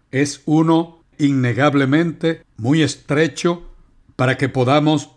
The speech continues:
interpretar correctamente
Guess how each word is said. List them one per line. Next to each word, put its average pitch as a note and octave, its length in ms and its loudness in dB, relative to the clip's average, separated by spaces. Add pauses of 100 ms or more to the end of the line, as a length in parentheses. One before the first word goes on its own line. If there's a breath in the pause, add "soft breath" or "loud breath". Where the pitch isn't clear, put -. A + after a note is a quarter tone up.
interpretar C#3+ 1200 -2 (240 soft breath)
correctamente D3 1120 -2